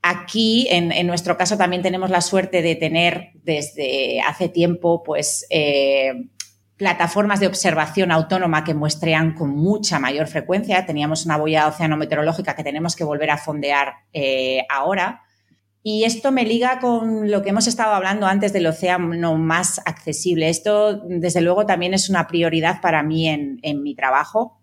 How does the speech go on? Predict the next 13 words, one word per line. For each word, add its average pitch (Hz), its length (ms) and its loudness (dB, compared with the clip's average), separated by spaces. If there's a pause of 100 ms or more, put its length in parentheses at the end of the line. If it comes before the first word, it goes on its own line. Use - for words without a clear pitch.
(280)
Eh, 165 420 2
la 165 100 2
estación 190 640 0
más 185 680 -2
externa 175 720 -2
de, 151 380 -4
de 156 140 -2
esta 170 180 -2
sección 180 580 0
que 165 120 -6
muestreamos 156 540 -2
en 160 100 -2
Santander, 156 640 -2